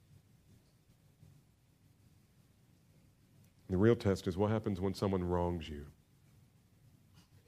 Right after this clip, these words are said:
What happens when someone does you wrong?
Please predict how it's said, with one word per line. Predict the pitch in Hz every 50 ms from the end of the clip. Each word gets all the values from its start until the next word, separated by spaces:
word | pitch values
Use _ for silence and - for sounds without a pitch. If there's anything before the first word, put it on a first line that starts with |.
| - - - - _ - - - - - _ - - - _ _ _ _ - - - -
What | - 120 127
happens | 139 139 139 139 123 98
when | 107 117 113
someone | 107 - - 113 110 110 104 98
does | 85 95 95 95 82 85
you | 90 90 87
wrong? | 80 80 82 82 80 78 76 76 73 73 80